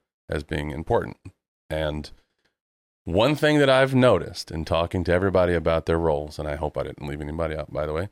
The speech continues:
is it seems that everybody is underselling what they do. So when I say Robin is literally, without Robin, it doesn't happen, because it didn't happen for years.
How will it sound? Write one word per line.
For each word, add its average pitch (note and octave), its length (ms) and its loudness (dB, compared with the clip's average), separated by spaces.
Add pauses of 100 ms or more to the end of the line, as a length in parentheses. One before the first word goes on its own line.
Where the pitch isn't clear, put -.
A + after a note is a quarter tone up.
(460)
is F#2 380 0 (1000)
it - 140 -12
seems F#2 420 -2
that F#2+ 160 0 (240)
everybody E2+ 540 0
is E2 160 -2
underselling E2+ 760 -2
what D2+ 220 -2
they D#2 160 -4
do. D#2+ 260 -4
So C#2+ 240 -6
when D2 140 -4
I E2+ 120 0
say F2 260 0
Robin D#2+ 500 0
is D#2 180 -6
literally, D#2+ 600 -2
without E2+ 320 0
Robin, D#2+ 320 0
it D2 100 -10
doesn't D2+ 260 -6
happen, D#2 420 -4
because D#2 520 -6 (640)
it F#2+ 160 -4
didn't C3 260 2
happen A#2+ 360 0
for G#2 160 2
years. G2 540 2